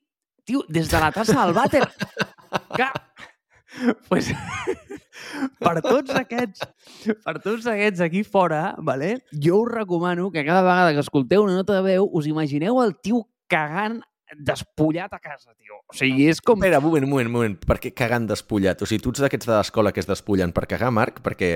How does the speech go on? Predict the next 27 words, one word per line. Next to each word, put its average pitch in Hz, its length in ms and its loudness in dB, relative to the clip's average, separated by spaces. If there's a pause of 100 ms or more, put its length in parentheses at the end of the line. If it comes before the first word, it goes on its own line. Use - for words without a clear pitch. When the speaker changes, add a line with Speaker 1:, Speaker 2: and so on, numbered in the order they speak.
(340)
Speaker 2:
perquè 87 240 -4
això 113 120 -4
existeix, 95 400 -2
eh? 127 120 2
És 101 80 -4
un 107 120 0
debat 95 280 2
que, 82 400 -4
que 90 80 -8
existeix 87 360 -6
a 92 80 -4
la - 40 -6
societat, 78 440 -6
o 87 120 -2
no? 80 220 -2 (220)
Hi 92 80 0
ha 104 40 2
gent 160 80 2
que 120 80 -4
s'ha 110 120 4
de 123 100 4
despullar 107 340 2
del 85 120 -2
tot 95 160 -4
per 80 120 -8
cagar. 76 300 -6 (520)
Speaker 1:
No, 139 380 2